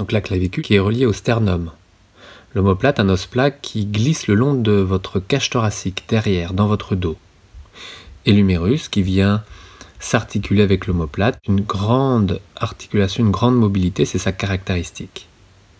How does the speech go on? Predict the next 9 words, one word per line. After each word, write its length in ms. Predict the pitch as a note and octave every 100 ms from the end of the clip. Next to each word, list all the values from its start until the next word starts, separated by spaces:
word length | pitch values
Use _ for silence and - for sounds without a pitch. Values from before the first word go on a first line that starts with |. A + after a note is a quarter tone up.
| _ _ _ - - _ _ _ - _ _ _ _ - _ _ _ _ _ _ - A3 D3
L'épaule 500 | A#2+ D#3 F#3 G3+ G3+ - - - _
a 100 | B2
deux 340 | A2+ A2+ E3+ D3
articulations 640 | - - B2+ B2+ - B2
réelles 380 | A2+ A2 F2+ F2+ -
qui 180 | -
fonctionnent 460 | F2+ G#2 G2 - G2
ensemble, 540 | F#2+ - F#2 G#2+ E3+ F3+ - _ - _ _ -
l'articulation 800 | A2+ - - A2+ A2 - A2+ G#2